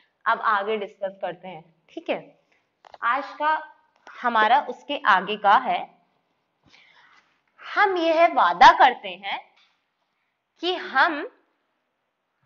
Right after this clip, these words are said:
अपने देश के लोगों को justice देंगे। हम भारत के लोग यह वादा करते हैं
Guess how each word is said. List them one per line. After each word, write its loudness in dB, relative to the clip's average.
अपने -4
देश -8
के -8
लोगों -4
को -6
justice -4
देंगे। -6
हम 6
भारत 6
के 0
लोग -4
यह -2
वादा 4
करते -4
हैं -10